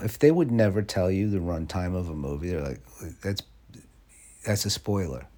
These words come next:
If you know how long it is, then you can look at the time and say, "Okay, we're heading into Act Three." You don't know. It's a su-, as soon as it ends, it's a shock. Uh,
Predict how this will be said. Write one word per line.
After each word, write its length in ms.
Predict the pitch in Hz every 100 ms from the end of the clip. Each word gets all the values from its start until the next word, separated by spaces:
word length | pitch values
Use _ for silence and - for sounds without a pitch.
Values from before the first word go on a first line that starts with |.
| - - - - -
If 160 | - 107
you 60 |
know 100 | 98
how 160 | 85 92
long 300 | 92 104 95
it 80 | 76
is, 220 | 82 -
then 180 | 95 98
you 80 |
can 240 | 87 95 98
look 300 | 104 - - - - - - _ - - - - _ -
at 140 | 107
the 80 | 92
time 580 | - 123 90 85 95 101
and 160 | 107 90
say, 240 | - 92
"Okay, 760 | - 110 110 - 87 85 87 - - - - - - - -
we're 80 | 101
heading 280 | 90 104 98
into 220 | 95 90
Act 300 | 92 92 -
Three." 260 | 113 107 90
You 220 | 90 110
don't 300 | 113 110 101
know. 440 | 117 110 104 87 - - - - - - - -
It's 220 | - 101 110
a 40 |
su-, 220 | - 92 - - -
as 80 | -
soon 300 | - - 113
as 180 | 110 110
it 80 | 107
ends, 260 | 107 92
it's 180 | 92 -
a 60 | 90
shock. 560 | - 95 85 76 - - - - - - - - - - - - - -
Uh, 300 | 95 87